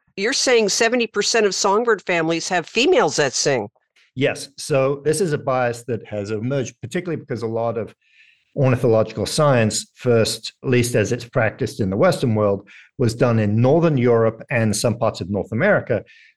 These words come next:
Speaker 2: where indeed much of the song that is produced, say, during a dawn chorus is coming from males. And then that fed into this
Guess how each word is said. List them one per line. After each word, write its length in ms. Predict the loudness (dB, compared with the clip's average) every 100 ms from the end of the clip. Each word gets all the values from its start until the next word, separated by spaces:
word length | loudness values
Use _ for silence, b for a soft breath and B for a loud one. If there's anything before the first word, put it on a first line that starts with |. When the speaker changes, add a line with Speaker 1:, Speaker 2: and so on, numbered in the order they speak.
| -2
Speaker 2:
where 240 | 2 2
indeed 640 | 2 0 2 2 4 2 -2 -8 _ _ -4
much 460 | 0 4 4 2 0
of 160 | 0
the 120 | -2
song 720 | -2 0 0 2 2 2 -4 -8 b b -4
that 120 | 0
is 140 | 0
produced, 760 | 0 -4 -2 2 2 2 -2 -6
say, 300 | -2 0 0
during 300 | 0 0 0
a 40 |
dawn 300 | -2 -2 -2
chorus 480 | -4 0 2 2 0
is 120 | -6
coming 360 | -4 -2 -2 -4
from 320 | -6 -4 0
males. 540 | 0 0 -2 -4 -10 -8
And 200 | -2 0
then 120 | 2
that 200 | 0 0
fed 220 | 0 2
into 200 | 2 0
this 180 | 0